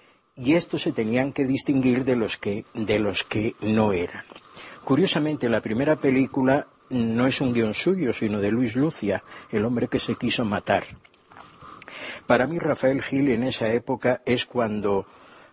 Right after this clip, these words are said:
va a coger ese oficio, y yo creo que Huella de luz, y sobre todo porque es un todoterreno.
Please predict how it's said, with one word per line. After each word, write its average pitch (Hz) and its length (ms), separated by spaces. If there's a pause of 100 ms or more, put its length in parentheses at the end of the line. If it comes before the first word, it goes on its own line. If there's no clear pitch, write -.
(1040)
va 135 280
a 131 120
coger 123 560
ese 113 280
oficio, 117 580 (800)
y 127 160
yo 156 220
creo 156 480
que 113 260
Huella 135 400
de 113 140
luz, 113 440 (1600)
y 120 120
sobre 113 340
todo 151 440
porque 139 440 (240)
es - 180
un 175 160
todoterreno. 110 840